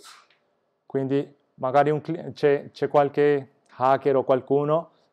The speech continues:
che non sta facendo la chiamata, diciamo, usando la nostra interfaccia grafica, ma la sta, eh, facendo usando questa...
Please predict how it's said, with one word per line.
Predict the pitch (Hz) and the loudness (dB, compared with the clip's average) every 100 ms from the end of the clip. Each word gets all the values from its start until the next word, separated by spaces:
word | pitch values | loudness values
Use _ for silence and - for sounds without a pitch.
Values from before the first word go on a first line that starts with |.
| _ | _
che | 143 | -4
non | 139 139 | -2 -6
sta | 139 165 | 2 2
facendo | 156 151 147 | 2 -4 -4
la | 143 | -2
chiamata, | 143 147 143 143 131 _ _ _ | -2 -4 -2 -2 -4 _ _ _
diciamo, | 107 117 117 | -20 -16 -16
usando | 113 143 143 | -4 -2 2
la | 147 147 | 0 2
nostra | 151 151 156 | -2 -4 -4
interfaccia | 151 147 147 - | -4 0 0 0
grafica, | 143 147 143 139 160 | 2 2 0 -2 0
ma | 127 | 0
la | 127 | -2
sta, | 120 - 127 127 - _ _ | -2 0 0 -2 -8 _ _
eh, | 139 127 | -12 -10
facendo | 131 - 139 139 147 | -10 -6 -4 2 2
usando | 127 127 123 123 | 2 -6 -4 -2
questa... | 135 117 - 127 123 | -2 -2 -4 -4 -4